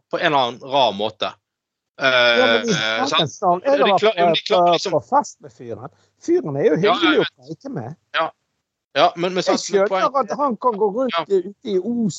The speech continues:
Speaker 2: og i Bjørnafjorden, hva de kaller seg nå, og, og josse på kaféen i formiddagen og ha litt tid. For han er jo typen til å sitte seg ned og snakke med alt fra fulle, fulle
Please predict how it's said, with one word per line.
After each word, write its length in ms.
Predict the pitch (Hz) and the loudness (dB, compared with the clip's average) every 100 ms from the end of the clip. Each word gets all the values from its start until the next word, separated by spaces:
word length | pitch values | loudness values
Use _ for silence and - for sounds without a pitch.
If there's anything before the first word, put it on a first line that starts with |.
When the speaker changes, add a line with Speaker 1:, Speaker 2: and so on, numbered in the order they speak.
| 196 | 0
Speaker 2:
og 140 | 185 180 | 2 2
i 220 | 160 156 | 2 0
Bjørnafjorden, 760 | 147 180 190 185 - 170 165 - | 0 2 2 0 -2 -4 -2 -2
hva 80 | 170 | -2
de 80 | 151 | 0
kaller 300 | 156 165 - | 0 0 -2
seg 140 | 156 | -6
nå, 60 | 131 104 - _ _ _ - | -6 -8 -14 _ _ _ -2
og, 140 | 196 180 - | 2 2 2
og 120 | 202 185 | 2 2
josse 360 | 190 - 233 - | 2 0 -2 -2
på 80 | 180 | 0
kaféen 480 | 156 - 202 190 160 | 0 0 2 2 2
i 60 | 135 | 0
formiddagen 640 | 165 160 185 175 139 127 | 2 2 2 2 0 0
og 60 | 135 | 2
ha 60 | 170 156 | 2 0
litt 140 | 120 | -2
tid. 220 | 175 131 110 _ _ _ | -2 -2 -4 _ _ _
For 120 | 175 | -2
han 220 | 254 311 147 | 0 0 0
er 60 | 156 | -2
jo 120 | 254 - | -2 -2
typen 360 | 240 254 285 - | -4 -2 -6 -8
til 100 | - | -6
å 20 | |
sitte 300 | 233 - 196 | -6 -6 -8
seg 140 | 202 202 | -6 0
ned 240 | 233 170 | 0 0
og 80 | 151 | -2
snakke 460 | - 180 - 233 196 | -2 -2 -2 -4 -2
med 80 | |
alt 300 | 180 208 180 | 0 0 -2
fra 160 | - 165 156 131 - | -2 0 2 0 -2
fulle, 320 | 175 185 190 175 165 160 | 0 0 0 -4 -6 -8
fulle 340 | - 180 175 | -4 0 2